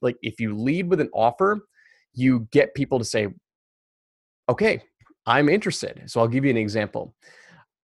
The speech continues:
I was working with, um, so I'll, um, about two years ago, I was launching a new offer inside of my agency. And I had no idea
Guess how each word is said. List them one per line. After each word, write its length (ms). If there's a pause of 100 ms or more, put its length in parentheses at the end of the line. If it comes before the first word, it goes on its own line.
(840)
I 100
was 160
working 560
with, 460
um, 460
so 180
I'll, 220 (200)
um, 240 (240)
about 260
two 160
years 280
ago, 480
I 240
was 260
launching 320
a 40
new 140
offer 300
inside 480
of 140
my 320
agency. 580 (880)
And 500
I 140
had 220
no 260
idea 460